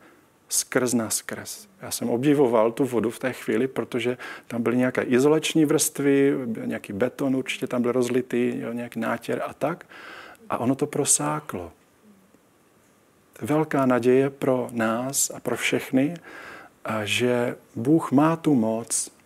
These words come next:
aby vstoupil hluboko do našeho nitra. A zároveň jsem si uvědomil ještě druhou věc. Kdyby totiž tam nahoře na té půdě někdo třeba takhle vylil skleničku vody, prosáklo by to tu tloušťku?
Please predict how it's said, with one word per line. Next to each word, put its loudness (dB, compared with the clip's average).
aby 0
vstoupil 4
hluboko 4
do 4
našeho -2
nitra. -4
A -4
zároveň 6
jsem 2
si 2
uvědomil 4
ještě -2
druhou 2
věc. -4
Kdyby 2
totiž -2
tam 2
nahoře 2
na 2
té -2
půdě 2
někdo 0
třeba 0
takhle 0
vylil 2
skleničku 0
vody, -2
prosáklo 0
by 4
to -2
tu -10
tloušťku? -12